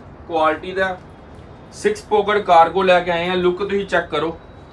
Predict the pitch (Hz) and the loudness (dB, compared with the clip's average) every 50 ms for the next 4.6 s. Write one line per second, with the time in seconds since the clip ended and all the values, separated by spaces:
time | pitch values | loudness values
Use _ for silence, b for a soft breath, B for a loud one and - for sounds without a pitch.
0 | - - - - 110 - 165 170 175 202 226 226 - 202 196 190 196 196 202 208 | -20 -20 -20 -18 -6 -2 0 0 2 2 2 4 4 4 4 4 4 4 4 6
1 | 214 214 214 214 185 170 175 170 160 180 180 160 139 117 107 104 - - - - | 8 8 8 6 6 0 -4 0 2 2 2 4 4 2 2 0 -6 -12 -4 -2
2 | 165 151 151 175 208 220 220 208 196 180 190 185 196 190 202 190 180 165 165 170 | -2 0 4 4 6 8 8 8 8 8 6 6 8 8 6 6 6 4 2 4
3 | 175 196 190 180 170 151 147 151 147 - - 175 180 175 175 - - - - 160 | 4 4 4 4 2 2 2 0 0 -2 -2 -2 -2 -2 -2 -4 -12 -10 -6 -2
4 | 160 160 160 160 - - 180 175 147 117 - | 2 2 2 2 0 0 2 2 2 2 0